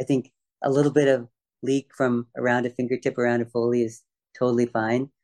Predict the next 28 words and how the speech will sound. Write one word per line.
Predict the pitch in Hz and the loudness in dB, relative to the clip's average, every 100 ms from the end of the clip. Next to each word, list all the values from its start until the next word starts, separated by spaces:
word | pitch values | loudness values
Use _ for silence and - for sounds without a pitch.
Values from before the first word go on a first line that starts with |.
| _ _ _ 113 | _ _ _ -4
um, | 110 110 110 | -2 -2 -2
and | 107 110 110 | 0 0 0
it's | 110 - | -2 0
certainly | 117 120 117 | 2 4 4
better | 113 113 | 4 4
than | 110 110 | 2 0
the | 110 | -2
op-, | 104 117 - | -2 -6 -2
op-, | 110 - _ 117 | -2 -4 _ 0
the, | 110 107 | 0 0
uh, | 107 117 - _ _ - _ _ _ _ 58 | -2 -6 -12 _ _ -20 _ _ _ _ 0
uh, | 57 57 60 123 - _ _ _ _ - | 0 0 -2 -4 -12 _ _ _ _ -4
the | |
possibility | 117 120 117 117 113 110 | 2 4 4 2 4 4
of | 107 107 | 2 2
pulling | 117 110 110 | 2 4 2
that | 107 110 | 2 0
Foley | 113 110 107 | 0 2 0
through. | 107 113 | 0 0
So | 110 113 | 2 0
just | 117 127 - _ _ _ _ | 2 0 -2 _ _ _ _
sort | - 120 | -4 -2
of | 110 | 2
very | 117 110 107 | 2 2 2
gently | 120 120 123 120 - | 0 2 2 0 0
placing | 120 117 120 117 | 0 0 -2 -4
the | 110 | -4
Foley | - 113 113 113 113 | -2 0 2 0 -4